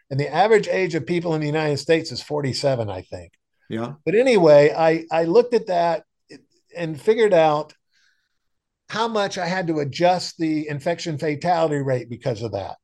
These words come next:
Speaker 1: And I did so with standard deviations and a little bit of mathematical stuff that you would understand, and, and I certainly do. But I can't explain it without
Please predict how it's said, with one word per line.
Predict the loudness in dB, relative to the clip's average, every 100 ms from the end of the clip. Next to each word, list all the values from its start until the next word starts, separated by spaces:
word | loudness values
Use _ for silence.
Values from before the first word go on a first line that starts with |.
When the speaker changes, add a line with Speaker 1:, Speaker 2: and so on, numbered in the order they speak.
| _ _ _ _
Speaker 1:
And | -2
I | 0
did | 4 2 2
so | 2 4 4
with | 2 0 _ _ _ _ _
standard | -16 -6 -4 -2 -2
deviations | -2 -2 0 0 0 -4 -6 -4 -2
and | -2
a | 0
little | 2 2
bit | 2
of | 2
mathematical | 0 -4 -4 -4 -4 -6
stuff | -6 -2 -2 -4
that | -6
you | -2 0
would | -2
understand, | -2 -8 -8 -6 -4 -4
and, | -6
and | -4 -2
I | 0
certainly | -2 -4 -6 -6 -4
do. | -4 -2 -4 -8 _ _ _ _ _
But | 4 6 4 -2 _
I | -8 -8
can't | -4 -2 -2
explain | -4 -8 -2 0 0 0
it | 0
without | 4 4 4 0